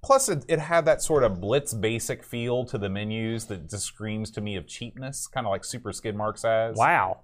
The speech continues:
Speaker 1: Yeah, I'm
Speaker 2: You're
Speaker 1: not
Speaker 2: killing
Speaker 1: lying.
Speaker 2: this game.
Speaker 1: Um, I've played a ton of these type of games. Of course, probably the most famous of these is Worms. It was sort of the, the epoch of the evolution of the Scorched Tank
Speaker 2: But
Speaker 1: type
Speaker 2: I mean,
Speaker 1: game.
Speaker 2: uh, Scorched Tank, it didn't Worms pretty much effectively, like,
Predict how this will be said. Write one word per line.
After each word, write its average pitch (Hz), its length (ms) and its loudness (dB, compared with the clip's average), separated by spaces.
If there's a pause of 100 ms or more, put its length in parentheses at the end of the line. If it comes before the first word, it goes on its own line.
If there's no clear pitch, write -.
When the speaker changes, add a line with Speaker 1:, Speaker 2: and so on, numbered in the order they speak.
(100)
Speaker 1:
Yeah, 202 260 4
I'm 226 180 2
Speaker 2:
You're 311 80 6
Speaker 1:
not 254 80 2
Speaker 2:
killing 233 180 10
Speaker 1:
lying. 208 140 6
Speaker 2:
this 240 120 -2
game. 107 380 0 (420)
Speaker 1:
Um, 147 300 6 (280)
I've 180 240 6
played 202 220 6
a 139 60 2
ton 269 240 -2
of 151 60 0
these 113 140 -4
type 107 260 2
of 92 60 -6
games. 90 320 -6
Of 123 140 -4
course, 151 180 4
probably 147 300 6
the 104 60 -2
most 104 280 -2
famous 143 380 -2
of 104 80 -2
these 92 300 -4
is 85 120 -4
Worms. 92 500 -2
It 104 40 -2
was 98 180 -2
sort 113 240 4
of 95 80 0
the, 90 220 -4
the 92 260 -8
epoch 117 420 0
of 90 180 -6
the 87 180 -6
evolution 92 560 -4
of 82 140 -8
the - 60 -8
Scorched - 480 -8
Tank - 260 -12
Speaker 2:
But 170 100 -6
Speaker 1:
type - 40 2
Speaker 2:
I 185 60 2
mean, 165 120 0
Speaker 1:
game. 95 80 -4
Speaker 2:
uh, 143 160 -4
Scorched 240 440 2
Tank, 214 300 4
it 139 100 -6
didn't 175 220 2
Worms 185 240 4
pretty 175 140 0
much 135 160 -2
effectively, 135 340 2
like, 120 220 4